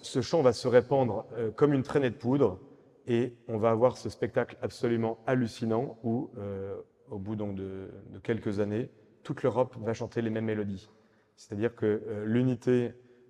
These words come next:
euh, de l'Europe a été parfaitement réalisée au neuvième, dixième,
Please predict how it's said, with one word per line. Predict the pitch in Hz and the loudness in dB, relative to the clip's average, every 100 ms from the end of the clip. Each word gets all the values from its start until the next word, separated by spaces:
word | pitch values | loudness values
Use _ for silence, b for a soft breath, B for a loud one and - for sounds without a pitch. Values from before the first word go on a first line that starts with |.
| - | -12
euh, | 101 98 | -8 -6
de | 98 | -2
l'Europe | 101 101 127 104 | 0 0 0 -2
a | |
été | 98 117 107 _ | -4 -6 -8 _
parfaitement | 123 101 120 117 113 | -10 -6 -6 -2 2
réalisée | 110 104 101 98 117 139 - b b b - | 2 2 0 0 0 -2 -12 b b b -14
au | 104 | -6
neuvième, | 104 104 107 113 110 | -2 -2 2 2 0
dixième, | 98 101 95 107 110 | -4 -4 0 0 0